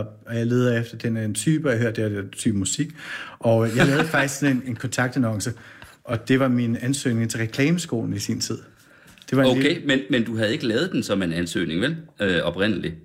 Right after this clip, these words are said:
Speaker 1: Jo, det var min måde at søge ind på
Speaker 2: Nå,
Speaker 1: reklameskolen
Speaker 2: men har
Speaker 1: på.
Speaker 2: du aldrig haft en annonce i Panbladet selv?
Speaker 1: Nej, fordi jeg brugte det kun som en ansøgning, men det var bare de der sådan tyve små ord, der skulle, øh, beskrive, hvem jeg var.
Speaker 2: Men det har du ikke selv haft?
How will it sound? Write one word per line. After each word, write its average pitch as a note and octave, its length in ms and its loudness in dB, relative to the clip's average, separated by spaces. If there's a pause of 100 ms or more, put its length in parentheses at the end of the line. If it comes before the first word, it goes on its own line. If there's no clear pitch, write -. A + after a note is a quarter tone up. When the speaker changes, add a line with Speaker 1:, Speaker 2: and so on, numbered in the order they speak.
(140)
Speaker 1:
Jo, B2 160 2
det B2+ 140 2
var A#2 180 2
min A2+ 140 2
måde A2+ 180 2
at A2 60 2
søge A2 240 -2
ind A2 120 0
på A2+ 60 -2
Speaker 2:
Nå, A2 40 0
Speaker 1:
reklameskolen A2 420 2
Speaker 2:
men A2 60 2
har G#2+ 60 4
Speaker 1:
på. G#2+ 60 2
Speaker 2:
du F#2 60 0
aldrig B2+ 200 0
haft C3 180 -2
en A2+ 60 0
annonce G#2+ 340 0
i A#2+ 40 -4
Panbladet A2 480 -4
selv? - 160 -10 (640)
Speaker 1:
Nej, D#3+ 340 2
fordi A#2+ 140 2
jeg C#3+ 100 4
brugte D#3 240 2
det A2+ 80 -2
kun D#3+ 200 4
som D3 200 4
en A#2 80 0
ansøgning, B2 420 2
men A2+ 100 0
det F#3 80 0
var F3+ 60 -2
bare D#3+ 140 -2
de D3+ 100 -2
der D#3 80 2
sådan D3 220 0
tyve E3 360 2
små C3+ 280 2
ord, C#3 180 0
der C3 60 -2
skulle, A#2+ 360 2
øh, A2+ 160 2
beskrive, B2+ 500 -2
hvem B2 220 2
jeg A#2+ 80 2
var. F2+ 280 -4 (280)
Speaker 2:
Men F#2 140 0
det B2+ 80 0
har E3 80 2
du D#3+ 80 0
ikke D#3 120 -4
selv D3+ 120 -2
haft? C#3+ 200 -6